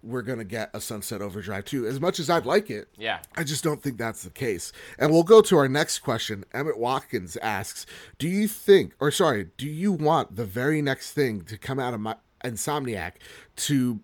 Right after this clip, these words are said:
Speaker 1: be not that they're a part of, pl-, or sorry, what do you want
Speaker 2: Nah,
Speaker 1: to
Speaker 2: I
Speaker 1: s-"
Speaker 2: think he meant now that
Speaker 1: Okay.
Speaker 2: they're a part of
Speaker 1: Now
Speaker 2: PlayStation.
Speaker 1: that they're a part of PlayStation, would you like to see them make a Resistance game, Ratchet and Clank, or Spider-Man two,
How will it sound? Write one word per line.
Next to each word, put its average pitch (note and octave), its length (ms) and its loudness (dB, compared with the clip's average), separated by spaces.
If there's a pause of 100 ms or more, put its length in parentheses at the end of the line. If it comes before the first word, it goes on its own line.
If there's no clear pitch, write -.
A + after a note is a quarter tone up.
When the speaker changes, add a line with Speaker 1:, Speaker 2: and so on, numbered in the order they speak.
(160)
Speaker 1:
be A#2 380 -4
not B2 320 -2
that C3+ 320 0
they're B2+ 160 0
a - 40 -4
part B2 220 -4
of, G2 120 -10
pl-, - 180 -18
or B2 160 -6
sorry, F2 340 -8 (520)
what G3 180 4
do A3 40 2
you G#3+ 60 6
want F3+ 80 2 (120)
Speaker 2:
Nah, - 20 6
Speaker 1:
to C3+ 80 0
Speaker 2:
I - 20 2
Speaker 1:
s-" C#3+ 80 -2
Speaker 2:
think E3 140 -6
he F3 80 -2
meant A2+ 360 -8
now A2+ 420 -6
that F#2 100 -6
Speaker 1:
Okay. A#2 220 -4
Speaker 2:
they're E2+ 80 -12
a D#2 40 -16
part D2 220 -16
of - 40 -6
Speaker 1:
Now D3 220 4
Speaker 2:
PlayStation. D3 60 -4
Speaker 1:
that B2+ 140 -4
they're A2 140 -2
a F#2+ 60 -6
part G2+ 220 -6
of F2+ 80 -12
PlayStation, F2+ 560 -8
would G2+ 180 -8
you B2 80 -4
like C3 220 -2
to A2+ 80 -12
see C3 220 -6
them B2 260 -4 (280)
make A#2 220 -2
a A2+ 60 0
Resistance E3 560 -2
game, G3 400 0 (100)
Ratchet C#3 400 -4
and D#3 100 -6
Clank, C#3+ 360 -4 (260)
or A#2 140 -4
Spider-Man A#2+ 720 -4
two, F#2 360 -10